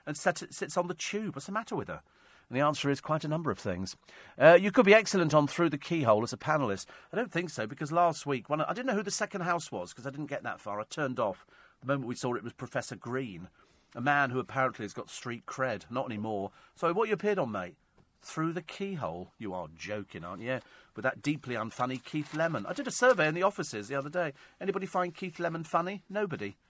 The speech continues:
The only person who finds Keith Lemon funny is Keith Lemon. The rest of the time, ghastly, honestly. Really, can't we get somebody else?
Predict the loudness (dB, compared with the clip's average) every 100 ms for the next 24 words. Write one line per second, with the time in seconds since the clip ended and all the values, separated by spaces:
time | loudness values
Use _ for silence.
0 | _ _ _ -4 -2 -2 0 0 0 -2
1 | -6 -2 -2 -2 -2 0 0 0 -6 -4
2 | -6 0 2 2 0 -6 _ _ _ _
3 | -2 -2 -2 -8 -4 -4 -4 -2 0 0
4 | -4 -8 -8 -8 -8 -10 -10 -12 -6 -2
5 | -2 -2 -6 -8 -8 -4 -2 0 2 0
6 | -2 -10